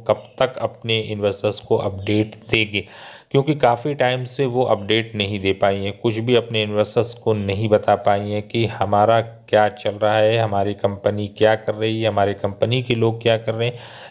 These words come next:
इसके बारे में कोई भी इन्फॉर्मेशन उन्होंने अभी तक शेयर नहीं किया है। तो अब इन्वेस्टर्स का यही कहना है कि हीरा group of company की सीईओ डॉक्टर नोएरा शेख को यही चाहिए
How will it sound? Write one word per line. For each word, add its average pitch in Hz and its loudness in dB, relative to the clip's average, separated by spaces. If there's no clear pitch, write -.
इसके 123 2
बारे 110 4
में 113 -4
कोई 110 -2
भी 110 0
इन्फॉर्मेशन 101 -2
उन्होंने 104 0
अभी 107 0
तक - -2
शेयर 104 2
नहीं 95 -6
किया 104 2
है। 101 -2
तो 127 6
अब 127 2
इन्वेस्टर्स 135 0
का 135 0
यही 123 2
कहना 120 0
है 120 2
कि 117 -2
हीरा 107 4
group 107 -4
of 107 4
company 107 0
की 110 0
सीईओ 113 2
डॉक्टर 104 2
नोएरा 107 2
शेख 107 -2
को 104 -6
यही 104 -2
चाहिए 113 0